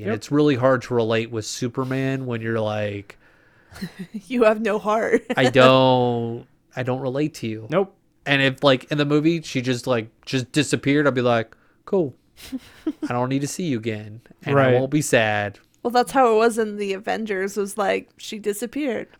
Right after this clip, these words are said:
Speaker 1: "I've got a mohawk now."
Speaker 3: <laughs> And then she
Speaker 1: I didn't
Speaker 3: comes
Speaker 1: blip.
Speaker 3: back.
Speaker 1: <laughs> Yeah, it, it just didn't.
Speaker 2: It was, it was a weak story. The, the villain, I don't remember the villain's name. That's,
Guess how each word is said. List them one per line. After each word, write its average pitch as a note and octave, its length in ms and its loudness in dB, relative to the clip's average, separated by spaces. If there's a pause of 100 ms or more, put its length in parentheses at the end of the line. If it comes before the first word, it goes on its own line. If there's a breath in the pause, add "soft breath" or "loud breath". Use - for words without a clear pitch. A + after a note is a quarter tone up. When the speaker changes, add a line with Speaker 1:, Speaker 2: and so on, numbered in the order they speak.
Speaker 1:
"I've C3 100 -2
got C#3 120 2
a A#2 60 -2
mohawk A2+ 480 -2
now." A2 400 -2 (200)
Speaker 3:
<laughs> - 360 0
And A3+ 160 0
then G#3+ 400 6
she - 120 2
Speaker 1:
I - 40 8
didn't D3 240 6
Speaker 3:
comes - 60 0
Speaker 1:
blip. G3 960 2
Speaker 3:
back. - 920 0
Speaker 1:
<laughs> - 80 -20 (640 loud breath)
Yeah, B2+ 380 4
it, C3+ 240 -4
it C3+ 160 -6
just - 200 -14
didn't. B2 400 -14
Speaker 2:
It G3 120 4
was, G#3 240 4
it E3 120 2
was D#3+ 180 4
a D#3 140 6
weak F#3+ 320 2
story. D#3 800 6
The, C#3+ 240 -2 (180)
the D#3+ 100 0
villain, F#3 640 2
I D3 100 2
don't D#3+ 140 2
remember D#3 360 2
the D3+ 100 -2
villain's D3+ 400 2
name. B2+ 300 -2
That's, - 380 -4